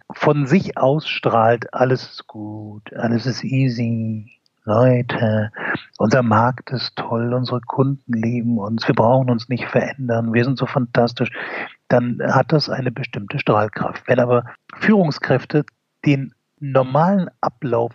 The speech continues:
stören, indem sie beispielsweise, ich sag mal, eine gesunde Panik ausrufen und sagen, "Leute, also wenn wir hier nicht Gas geben, wenn wir keine Gas geben hier, dann, dann geht das nicht, dann kommen wir nicht voran. Wir müssen die Leute, die, die Welt bewegt sich, alles um sich herum verändert, äh,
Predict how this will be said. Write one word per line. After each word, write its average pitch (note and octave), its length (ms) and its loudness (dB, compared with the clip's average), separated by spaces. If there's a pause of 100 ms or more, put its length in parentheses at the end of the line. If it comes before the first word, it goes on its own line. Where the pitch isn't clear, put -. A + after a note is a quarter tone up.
(100)
stören, C#3+ 800 -2
indem C3+ 400 0
sie C#3 260 -6 (480)
beispielsweise, B2+ 760 2 (420)
ich - 80 -12
sag C#3+ 160 0
mal, C#3+ 80 2
eine D3 220 0
gesunde D3 300 0
Panik E3+ 440 0
ausrufen B2 480 -6
und A#2 60 -10
sagen, C3 180 2
"Leute, D#3 220 2
also C3+ 120 -2
wenn D3 160 0
wir E3+ 120 4
hier E3+ 160 2
nicht D#3+ 160 0
Gas D#3 200 0
geben, C#3 140 -2
wenn D3+ 160 -2
wir G3+ 120 4
keine E3 300 0
Gas F3 340 0
geben B2+ 220 -2
hier, G2 300 -10 (480)
dann, C3 160 2
dann D#3+ 140 -2
geht G#3+ 160 2
das F#3+ 120 0
nicht, D3+ 140 -4
dann C3+ 100 -6
kommen F3 260 0
wir D#3 80 2
nicht E3+ 160 0
voran. E3 360 -2
Wir C#3 100 4
müssen D#3+ 360 -2
die C#3 120 0
Leute, D3+ 380 0
die, C#3+ 380 -2 (1000)
die C#3+ 180 2
Welt F3+ 220 4
bewegt C#3+ 320 2
sich, - 160 -8
alles E3 240 2
um D3+ 140 -8
sich D3 180 -8
herum D3 220 2
verändert, D3 640 -2
äh, D3 60 2